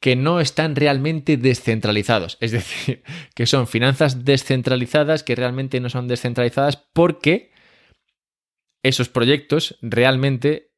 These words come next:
son, dependen de una entidad que es capaz de tomar las decisiones. Es decir, que son entidades centralizadas que lanzan un proyecto financiero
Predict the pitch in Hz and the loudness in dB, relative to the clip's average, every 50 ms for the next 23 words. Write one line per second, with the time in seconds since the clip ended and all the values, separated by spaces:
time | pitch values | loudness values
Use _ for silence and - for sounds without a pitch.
0 | _ _ _ _ _ _ _ _ _ - - - 117 117 113 113 107 101 98 98 | _ _ _ _ _ _ _ _ _ -8 -4 -2 -2 -2 -2 -4 -6 -8 -8 -6
1 | 104 101 131 131 127 120 123 143 165 156 - 104 107 110 120 131 120 - - - | 0 0 2 2 4 2 2 0 0 -4 -2 2 2 4 4 4 0 -2 -6 -6
2 | 123 113 107 104 107 101 - 104 90 87 - - - _ _ _ _ _ _ _ | -2 2 2 2 2 0 0 -2 -2 -2 -4 -8 -14 _ _ _ _ _ _ _
3 | - - 107 110 95 104 110 101 - - 104 - 110 113 - - 107 101 - 92 | 0 2 2 4 4 2 0 -2 -2 -2 0 0 0 0 0 -2 -4 -4 -2 -2
4 | 95 98 98 95 95 92 90 - - 92 - 95 - 87 73 - - - - 113 | 0 0 0 0 -2 -2 -2 -4 -6 -6 -4 -4 -6 -6 -6 -8 -12 -10 -6 -4
5 | 101 110 - 104 87 - - 90 - 104 104 107 - _ _ - _ _ _ _ | -2 -2 -2 -2 -4 -4 -4 -4 -2 -2 -2 -4 -8 _ _ -20 _ _ _ _
6 | _ _ _ _ _ - 107 101 - 101 101 110 110 - - - - 139 135 127 | _ _ _ _ _ -6 -4 0 0 2 2 2 0 -4 -4 -2 0 0 2 2
7 | 120 120 117 - 127 117 113 120 139 135 - _ _ _ _ - - 120 117 107 | 2 2 2 2 2 2 2 2 0 -2 -6 _ _ _ _ -4 0 0 2 2
8 | 107 110 113 - - 113 104 - 120 120 117 107 - _ _ _ - 113 107 104 | 0 -2 0 -2 -2 -4 -4 -4 -6 -6 -6 -6 -10 _ _ _ -4 -2 0 2
9 | 107 107 104 _ - 110 104 95 - 135 120 113 110 - 117 117 113 120 117 - | 0 0 -2 _ -4 -4 -4 -2 -2 -2 0 0 0 2 2 2 2 2 0 -4